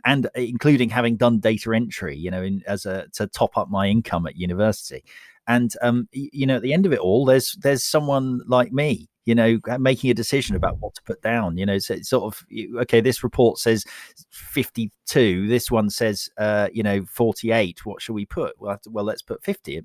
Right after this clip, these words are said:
you know. Um, so, yeah, uh, I, I think it's also worth, worth,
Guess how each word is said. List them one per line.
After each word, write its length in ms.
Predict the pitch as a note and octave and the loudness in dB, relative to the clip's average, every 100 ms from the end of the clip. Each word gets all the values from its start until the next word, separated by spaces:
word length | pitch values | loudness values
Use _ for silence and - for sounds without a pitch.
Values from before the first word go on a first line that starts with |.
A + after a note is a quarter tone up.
| - | -8
you 120 | G#3+ | -2
know. 160 | G2+ E2+ - - - - B2+ | 0 -2 -6 -14 -16 -4 2
Um, 360 | C#3+ C#3+ C#3 - - | 2 2 -2 -6 -16
so, 160 | - G#3 | 0 4
yeah, 320 | F#3+ G#3 G2 - | 6 6 4 6
uh, 180 | D#3 - | 6 8
I, 260 | E3+ D3+ F3+ | 6 6 4
I 40 | |
think 180 | - A#3+ | 2 0
it's 160 | A#3 A3 | 0 0
also 300 | A3+ E3 A#2 | 2 2 4
worth, 340 | B2+ B2+ - | 4 2 -2
worth, 300 | C3+ C3+ C3+ | -4 -2 -2